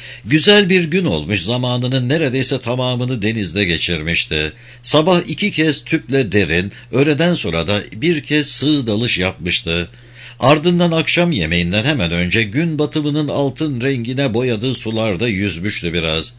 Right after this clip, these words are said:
Deniz onun sığınağı, mabediydi. Her zaman da böyle olmuştu. Erkekler gibi değildi deniz. Hep neyse oydu. Helen'i hiçbir zaman yüzüstü bırakıp gitmemişti.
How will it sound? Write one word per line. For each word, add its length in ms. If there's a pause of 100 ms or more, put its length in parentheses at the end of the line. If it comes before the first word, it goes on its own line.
(380)
Deniz 360
onun 280
sığınağı, 720
mabediydi. 960
Her 180
zaman 360
da 140
böyle 220
olmuştu. 680 (480)
Erkekler 580
gibi 300
değildi 400
deniz. 400 (160)
Hep 240
neyse 380
oydu. 520 (140)
Helen'i 400
hiçbir 320
zaman 320
yüzüstü 500
bırakıp 420
gitmemişti. 800